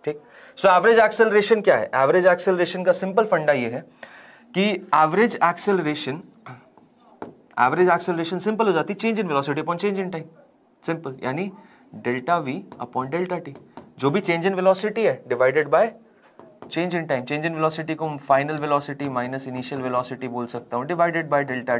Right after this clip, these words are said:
t। ये वेलोसिटी के लिए डिफाइंड है, मतलब कि मैं घर से निकला, जब मैं घर से जा रहा था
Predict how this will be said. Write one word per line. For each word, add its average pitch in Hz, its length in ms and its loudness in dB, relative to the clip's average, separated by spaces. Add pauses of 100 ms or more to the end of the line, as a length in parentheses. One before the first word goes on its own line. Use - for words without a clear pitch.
t। 120 140 -6 (640)
ये 170 260 2 (340)
वेलोसिटी 160 580 2
के 185 120 4
लिए 185 200 6
डिफाइंड 175 400 0
है, 185 140 -4 (340)
मतलब 180 300 4
कि 196 100 0
मैं 190 160 4
घर 151 160 2
से 185 160 2
निकला, 170 380 2 (160)
जब 139 140 4
मैं 156 160 2
घर 151 140 2
से 165 180 2
जा 151 200 6
रहा 151 240 6
था 147 200 2